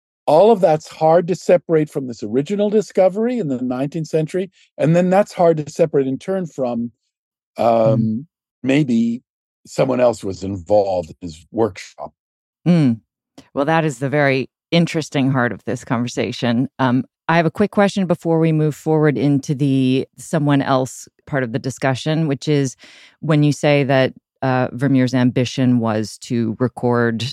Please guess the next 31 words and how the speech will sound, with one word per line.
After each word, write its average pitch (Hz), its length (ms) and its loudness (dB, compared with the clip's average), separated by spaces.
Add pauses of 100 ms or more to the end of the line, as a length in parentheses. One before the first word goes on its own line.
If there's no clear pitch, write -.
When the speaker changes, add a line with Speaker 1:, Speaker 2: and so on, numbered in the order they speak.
(160)
Speaker 2:
this - 340 -6 (100)
sort 120 240 -8
of 110 240 -14 (640)
lasting, 123 540 -2
eternal 117 800 -4
vision 117 540 -2
of 104 380 -8 (100)
his 127 260 -6
city. 127 640 -2 (420)
I, - 60 -4 (100)
how 185 240 2
is, 165 280 0
how 175 200 2
is 165 120 0
that 151 240 0
known? 120 260 0
Is 123 120 -2
there 123 240 0
a, 117 300 -2 (200)
i-, 135 100 -4 (120)
i-, 127 120 -4 (260)
did 131 160 -4
he 131 140 -2
have 123 120 -2
a 117 40 -6
diary? 160 440 2
Did 117 160 -6
he 117 120 -4
write 123 180 0
a 135 60 -2
letter? 160 600 0